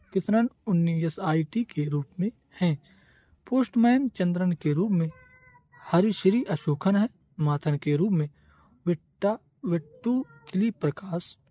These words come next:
हैं। जी हाँ, मधुपाल चर्च के फादर के रूप में हैं। अन्वेषिपन कंडेथम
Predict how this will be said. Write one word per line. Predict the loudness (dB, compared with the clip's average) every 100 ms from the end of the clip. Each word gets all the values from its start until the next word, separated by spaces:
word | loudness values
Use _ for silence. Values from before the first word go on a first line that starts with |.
| -4
हैं। | 0 0 -2 _ _ _ _ _ _ _ -10
जी | -2
हाँ, | -2 -2 _ _ -20 -20 _ _ _ _ 0
मधुपाल | 2 2 0 0 0 -2 -10 _ _
चर्च | 0 0 0
के | -4 -4 -6 _ _ _ _ _ _ _
फादर | -8 -4 -2 -2
के | -2 -4 -6 _ -4
रूप | 0 0 -2
में | -4 -4 _ _ _ _ -2
हैं। | 0 0 -4 -16 _ _ _ _ _ _ _ _ _ _ _ _ _ _ _ _ _ _ _ _ _ _ _ _ _ _ _ _
अन्वेषिपन | 4 6 6 2 0 -2 0 0 -2 _ _ _ _
कंडेथम | 2 4 6 4 2